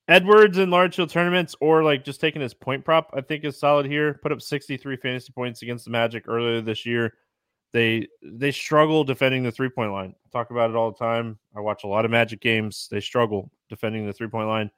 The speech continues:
Minnesota's gonna try to push the pace in this game too, especially being at home. Orlando plays a little bit slower, so I think this is a good spot.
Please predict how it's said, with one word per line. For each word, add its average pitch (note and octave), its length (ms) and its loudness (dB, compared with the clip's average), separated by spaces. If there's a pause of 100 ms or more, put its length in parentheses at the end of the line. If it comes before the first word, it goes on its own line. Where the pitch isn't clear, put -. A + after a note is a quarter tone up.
(280)
Minnesota's D3+ 520 2
gonna C3+ 160 0
try C#3 160 0
to A#2+ 80 -2
push - 260 -6
the A#2 80 -14
pace A#2+ 340 -6
in C3 60 -10
this C3 140 -10
game B2+ 180 -8
too, C3+ 200 -6
especially B2 400 -6
being A#2 240 -2
at G#2 100 -2
home. A#2 240 -2
Orlando A2+ 460 0 (680)
plays F3+ 160 0
a E3+ 60 -2
little E3+ 160 0
bit C3 140 -4
slower, D3 580 0
so A#2 320 0
I A2+ 100 2
think C#3+ 220 -6
this C#3 120 -8
is B2 140 -10
a B2+ 80 -4
good A#2+ 220 -4
spot. A2+ 420 2